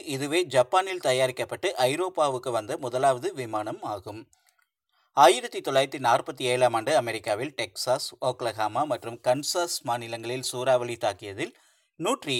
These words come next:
எண்பத்தி ஒரு பேர் உயிரிழந்தனர். தொள்ளாயிரத்தி எழுபது பேர் காயமடைந்தனர்.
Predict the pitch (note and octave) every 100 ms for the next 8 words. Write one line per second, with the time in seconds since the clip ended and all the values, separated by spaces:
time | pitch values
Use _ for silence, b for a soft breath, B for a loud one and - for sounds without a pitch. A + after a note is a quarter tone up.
0 | A#2 E3 G3 F#3+ C3+ A2+ G#2 G3+ - C3
1 | B2 A2 A2 G#2 G#2+ - - B2 B2+ -
2 | G3 D#3 B2+ A2+ A2+ A#2+ B2 A2+ - -
3 | G#2+ G#2 G2+ G2 G2+ G2+ G#2